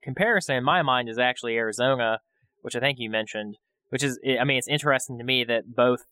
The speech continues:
of those states had special elections very recently due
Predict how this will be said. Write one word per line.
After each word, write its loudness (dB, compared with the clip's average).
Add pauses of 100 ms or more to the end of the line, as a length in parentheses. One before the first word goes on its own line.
(320)
of 0
those 0
states -4
had -4
special -2
elections -2
very -2
recently -6
due -4